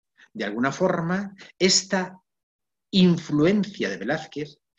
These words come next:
se puede ver en este cuadro de, de la familia. Pero quizá una de las cosas curiosas es que en estos cuadros, en estos retratos, Sorolla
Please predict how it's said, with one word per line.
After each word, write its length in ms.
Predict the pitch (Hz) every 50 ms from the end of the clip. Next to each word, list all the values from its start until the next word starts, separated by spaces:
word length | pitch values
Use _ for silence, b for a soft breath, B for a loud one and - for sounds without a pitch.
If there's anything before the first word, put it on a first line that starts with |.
| B -
se 240 | - - - 117
puede 300 | - - 135 147 147 143
ver 360 | 127 139 139 143 - - - _ _ _
en 180 | - 110 110 123
este 320 | 147 - - - 123 -
cuadro 540 | - 120 123 120 117 117 123 123 127 123 _ _ _ _
de, 1000 | - 98 101 101 95 92 90 101 107 107 107 104 101 95 92 92 90 85 85 - _ _ _
de 720 | _ 101 98 95 92 87 92 92 90 87 85 85 85 - _ _ _ _ _ _ _ _ _ _ _ _ _
la 140 | - - -
familia. 440 | - - 95 90 82 - - - _ _ _ _ _ _ _ B B B B B B B B B B
Pero 160 | - 139 143
quizá 220 | - - - 185 185
una 120 | 190 190
de 80 | 160 147
las 120 | 143 -
cosas 300 | - 156 - 131 - -
curiosas 840 | - 131 127 135 127 - - - - 156 175 - - - - - _ _ _ B B B B B B - -
es 560 | 131 143 156 147 - - - - - - - _ _ _ _ _ _ _ _ _
que 500 | - - 147 131 127 127 127 127 - - _ - - _ _ _ - - - _ _ _ _
en 160 | - 143 143 180
estos 360 | 208 202 - - 208 - -
cuadros, 500 | - - 170 170 165 156 156 165 - -
en 100 | 220 151
estos 220 | 147 - - 160
retratos, 800 | - 139 135 - 135 139 143 - - 175 - - - - - - _ _ _ _ _ _ _ _ _ _ _
Sorolla 760 | - - - 151 135 143 185 196 175 202 202 220 226 220 -